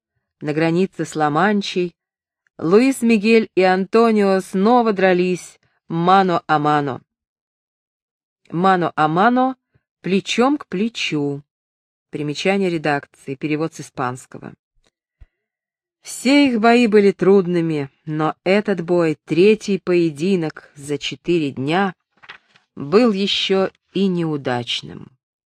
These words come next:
Через день Антонио должен был выступать на севере Испании, в Бильбао,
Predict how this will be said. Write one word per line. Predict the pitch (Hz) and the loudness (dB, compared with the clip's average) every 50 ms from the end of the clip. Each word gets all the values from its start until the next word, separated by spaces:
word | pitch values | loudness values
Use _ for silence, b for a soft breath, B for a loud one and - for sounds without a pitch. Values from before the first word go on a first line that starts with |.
| _ _ _ _ _ _ _ _ _ _ _ _ - _ _ | _ _ _ _ _ _ _ _ _ _ _ _ -20 _ _
Через | - - 202 202 226 226 202 | -2 0 2 2 2 2 0
день | 196 226 254 247 240 - - | 0 2 2 2 2 0 -2
Антонио | - 185 190 190 175 - 233 226 226 220 208 202 196 | -2 0 0 0 -2 0 0 2 2 2 2 0 0
должен | 175 190 190 196 180 185 175 165 | 2 0 0 0 0 -2 -4 -2
был | 160 175 170 160 | -2 -2 -2 -2
выступать | 165 160 - - 160 - 170 170 170 - - | -6 -8 -8 -10 -6 -2 -2 -2 -2 -2 -4
на | 156 156 151 | -6 -6 -6
севере | - - - 175 170 165 160 156 151 151 - - | -8 -6 -2 -2 0 0 -2 -4 -4 -6 -6 -8
Испании, | 151 143 - - _ - 180 180 185 185 180 180 180 175 175 | -10 -10 -10 -12 _ 0 0 2 2 2 0 -2 -2 -2 -4
в | 165 156 147 | -6 -8 -10
Бильбао, | 139 143 147 143 143 139 139 165 170 175 175 175 175 175 | -4 -4 -2 -2 -2 -2 0 2 4 4 4 2 -2 -4